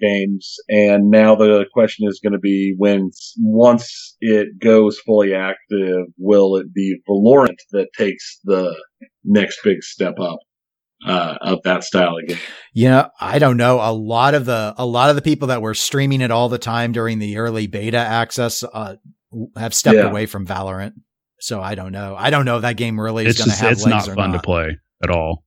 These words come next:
Speaker 3: I, I
Speaker 1: Uh,
Speaker 3: tried to figure it out 'cause I thought it might be like C S go, and it just, it felt like the little brother to it.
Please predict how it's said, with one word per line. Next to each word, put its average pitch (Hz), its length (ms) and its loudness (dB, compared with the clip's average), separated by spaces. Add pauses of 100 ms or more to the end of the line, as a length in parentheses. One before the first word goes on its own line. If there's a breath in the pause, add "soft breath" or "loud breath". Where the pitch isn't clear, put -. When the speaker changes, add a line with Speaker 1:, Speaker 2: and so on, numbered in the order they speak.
(120)
Speaker 3:
I, 131 100 2 (120)
I 131 100 2
Speaker 1:
Uh, - 20 -2
Speaker 3:
tried 127 300 0
to 120 80 -14 (240)
figure 123 220 -2
it 123 60 0
out 123 160 -2
'cause - 100 -8
I 104 60 -2
thought 107 220 -2
it 98 60 -4
might 104 200 -2
be 98 120 -2
like 95 160 -2
C 107 140 -4
S 98 140 -2
go, 98 440 0
and 95 160 0
it 98 120 -2
just, 92 640 -4
it 107 100 -2
felt 135 160 2
like 120 140 0
the 104 80 -4
little 104 180 0
brother 90 360 -2
to 82 220 -4
it. 85 80 -8